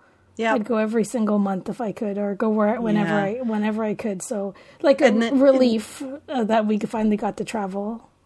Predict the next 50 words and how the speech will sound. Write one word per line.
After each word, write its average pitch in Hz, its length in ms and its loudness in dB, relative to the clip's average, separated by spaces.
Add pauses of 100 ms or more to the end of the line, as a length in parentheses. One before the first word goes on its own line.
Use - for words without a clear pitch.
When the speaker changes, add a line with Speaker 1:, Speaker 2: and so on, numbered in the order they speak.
(140)
Speaker 2:
But 214 100 -2
Speaker 1:
Yeah. 254 360 -2 (680)
And 262 220 4
then, 277 400 2
like, 240 220 2
w-, 233 220 -10 (140)
yes, 240 540 0
you 214 140 -4
came 226 240 0
to 202 80 0
celebrate 202 400 2
my 196 220 0
birthday, 185 340 -2
but, 190 200 -4
like, 208 200 -2
you 240 80 -4
kinda 247 260 0
made 285 240 0
fun 208 180 0
of 208 60 0
me 208 140 -2
a 190 60 0
little 185 260 2
bit 214 260 -2
for 180 80 -8
going 185 300 -2
for 190 120 -4
a 165 60 -2
month 165 260 -2
in 175 120 -4
August, 190 580 -4
and 202 180 -2
then, 196 380 0 (120)
like, 202 280 0 (480)
you 214 160 -2
didn't 240 220 2
tell 277 240 2
anybody, 190 560 2
and 196 200 0
then, 196 380 0 (100)
ta-da, 240 760 -4
Carrie 277 340 2
was 233 200 -4
gone 202 260 2
for, 202 140 -4
like, 196 180 2
a 220 40 -2
month, 247 440 0
right? 285 300 4 (300)
Speaker 2:
I 494 140 0